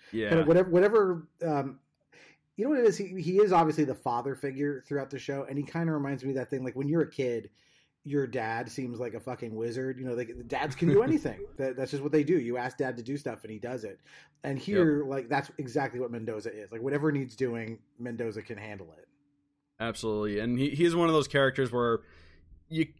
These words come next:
Speaker 1: kinda don't know where he stands, 'cause there are parts of the series where he kinda, like, betrays the kids, but then he, he goes back to get them back, and, uh, eventually he kinda comes around to liking them.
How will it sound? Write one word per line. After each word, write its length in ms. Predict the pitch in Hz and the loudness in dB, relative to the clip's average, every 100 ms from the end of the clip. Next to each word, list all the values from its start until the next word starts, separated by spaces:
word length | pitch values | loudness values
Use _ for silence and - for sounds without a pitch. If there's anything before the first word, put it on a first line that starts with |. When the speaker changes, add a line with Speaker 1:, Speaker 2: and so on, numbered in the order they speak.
| - | -20
Speaker 1:
kinda 400 | - 196 202 190 | -6 2 6 6
don't 280 | 165 170 160 | 6 4 4
know 180 | 156 147 | 4 6
where 240 | 139 139 | 6 6
he 140 | 131 127 | 4 0
stands, 540 | - - 120 123 120 | -2 -4 -2 -2 -4
'cause 160 | - 117 | -4 0
there 120 | 127 | 4
are 120 | 131 127 | 4 4
parts 360 | 131 120 117 | 2 0 -2
of 140 | 117 107 | -4 -4
the 60 | |
series 420 | 104 113 107 107 | -4 -2 -2 -2
where 140 | 110 107 | -4 -4
he 100 | 110 | -4
kinda, 380 | 120 113 110 104 | -6 -4 -4 -2
like, 240 | 98 101 - - _ _ _ - | -4 -6 -12 -20 _ _ _ -6
betrays 400 | 135 127 123 110 | -2 2 2 0
the 80 | 117 | -2
kids, 360 | 123 117 110 | 0 0 0
but 120 | 107 | -2
then 100 | 117 117 | -2 0
he, 200 | 113 113 | -2 -2
he 100 | 117 | 0
goes 200 | 123 104 | 0 2
back 240 | 120 113 | -2 -2
to 60 | 113 | -2
get 160 | 110 92 | -2 -2
them 140 | 101 | -4
back, 420 | 104 107 107 104 | -2 -2 -2 -4
and, 400 | 104 98 98 98 | -8 -6 -6 -6
uh, 120 | 95 107 - | -8 -10 -6
eventually 500 | 127 135 147 147 143 | 0 2 2 2 0
he 120 | 127 | 0
kinda 380 | 120 127 120 113 | -2 -2 0 -4
comes 300 | - 127 113 | -4 -4 -4
around 380 | 104 110 107 104 | -4 -4 -4 -6
to 300 | 110 104 98 | -4 -4 -4
liking 340 | 101 107 110 110 | -4 -4 -4 -6
them. 300 | 110 104 | -4 -6